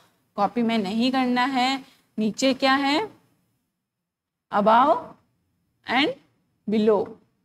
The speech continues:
What is the meaning of above and what is the meaning of below?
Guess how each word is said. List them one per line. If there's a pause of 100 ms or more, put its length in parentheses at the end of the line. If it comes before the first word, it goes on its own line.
(600)
What
is
the
meaning
of
above
and
what
is
the
meaning
of (260)
below?